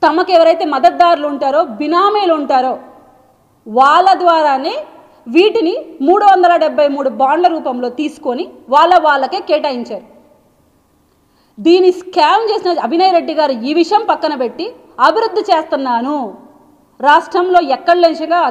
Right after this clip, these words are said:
తిరుపతిలో రోడ్లు వేస్తున్నాను, ఒక రోడ్డుకి ఒక రోడ్డుకి connectivity లేకోకుండా scam చేస్తూ అభివృద్ధి పేరుతో నువ్వు చెప్తున్న కల్లబొల్లి మాటలకి రాష్ట్రంలోనే కాదు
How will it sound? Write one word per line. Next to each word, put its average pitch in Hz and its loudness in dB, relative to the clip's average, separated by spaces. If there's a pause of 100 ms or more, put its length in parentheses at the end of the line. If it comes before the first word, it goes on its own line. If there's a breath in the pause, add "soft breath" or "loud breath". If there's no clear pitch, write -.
(100)
తిరుపతిలో 349 0 (100)
రోడ్లు 330 4
వేస్తున్నాను, 247 -4 (520)
ఒక 311 2
రోడ్డుకి 339 2 (120)
ఒక 320 0
రోడ్డుకి 302 2
connectivity 330 -4
లేకోకుండా 240 -4 (840)
scam 330 0
చేస్తూ 277 -2 (640)
అభివృద్ధి 415 0
పేరుతో 359 2
నువ్వు 320 0
చెప్తున్న 339 -2 (160)
కల్లబొల్లి 349 2 (100)
మాటలకి 269 -4 (580)
రాష్ట్రంలోనే 359 2 (120)
కాదు 285 0